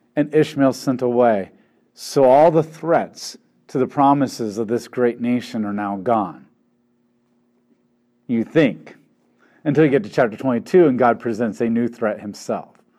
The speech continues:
And that's asking the child to be killed. And so right when you think all obstacles are removed, God throws a wrench into the whole thing, but for a reason. So, but that is yet to come. And so Ishmael sent away.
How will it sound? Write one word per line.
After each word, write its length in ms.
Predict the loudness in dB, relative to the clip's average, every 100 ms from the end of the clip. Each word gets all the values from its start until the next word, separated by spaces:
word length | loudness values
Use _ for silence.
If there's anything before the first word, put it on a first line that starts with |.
| _ _ _ _ _ -8
And 120 | -4
that's 240 | -4 -6 -6
asking 460 | -4 -4 -4 -6
the 60 | -6
child 360 | -4 -4 -4
to 40 | -8
be 120 | -14
killed. 380 | -10 -12 -12 -20 _ _ _ _ _ _ _ _ _ _
And 180 | -10 -8
so 220 | 2 4
right 360 | 4 6 4 4
when 120 | 2
you 100 | 0
think 240 | 0 0 4
all 440 | 8 8 8 8
obstacles 600 | 6 4 -6 -4 -2 0
are 80 | 0
removed, 640 | 0 0 0 0 -2 -4
God 260 | 0 2 2
throws 240 | 0 2
a 80 | 0
wrench 360 | 0 -2 -2 -8
into 160 | -6
the 100 | -4
whole 240 | -2 -2 -2
thing, 400 | -6 -6 -6 -14 _ _ _ _ _
but 220 | 0 0 2
for 220 | 2 4
a 40 |
reason. 600 | 4 2 2 -2 -18 -20 _ _ _ _ _ _ -12
So, 480 | 2 4 4 2 -4
but 120 | -4 2
that 160 | 2
is 140 | 2 2
yet 180 | -2 -2
to 80 |
come. 300 | -8 -8 -8 _ _ _ _ _ _ _ _ _ _
And 140 | 0 2
so 140 | 4
Ishmael 400 | 4 4 2 2
sent 200 | 2 0
away. 340 | 4 6 4